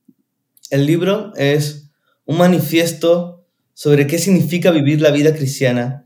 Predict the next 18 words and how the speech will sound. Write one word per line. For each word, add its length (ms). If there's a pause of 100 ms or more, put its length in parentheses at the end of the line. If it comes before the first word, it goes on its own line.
(400)
en 120
nuestra 360
época 360
de 100
distracciones, 1120 (300)
en 120
nuestra 300
era 200
digital, 640
en 120
medio 280
de, 380 (520)
del 240
boom 260
de 100
las 180
redes 240
sociales. 720